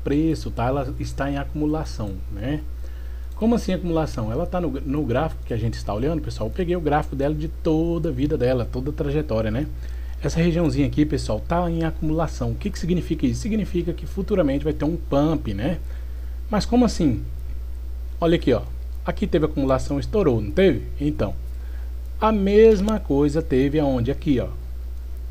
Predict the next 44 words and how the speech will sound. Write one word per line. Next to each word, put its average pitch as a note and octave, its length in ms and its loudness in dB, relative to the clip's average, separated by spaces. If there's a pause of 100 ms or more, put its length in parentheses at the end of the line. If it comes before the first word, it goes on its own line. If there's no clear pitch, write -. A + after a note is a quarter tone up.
(1400)
Depois F#3 380 6
ela F#3 180 8
deu F3+ 140 4
um - 20 0
estourinho F3 400 0
aqui. - 340 -2
A F#3 120 0
mesma F#3+ 340 2
coisa D#3+ 260 0
foi D#3+ 180 0
o - 20 -8
que D#3 80 -8
aconteceu D3+ 360 -2
nessa D3 240 -2
regiãozinha D3 460 -2
aqui, - 160 -4
ó. G2+ 120 -2 (280)
Depois F3+ 340 0
deu E3+ 100 0
um E3+ 60 -2
pumpzinho. D3+ 520 -2 (1400)
Esse F#3+ 280 8
é F#3 40 0
o - 20 0
segredo D3+ 360 2
da D#3 100 4
moeda C#3 260 0
Baby C#3 160 -2
Dogecoin C3 420 0
no C#3+ 60 0
futuro, C3 560 0
tá? A#2+ 220 0 (360)
Toda A#3 200 8
moeda F#3 320 4
que - 100 -6
você E3 220 -2
pegar, C#3 300 2
a - 20 2
vida D3 260 2
dela, C3 300 2
se - 100 2
ela C#3 100 0
acumulou D#3+ 520 0
muito, F#3 420 2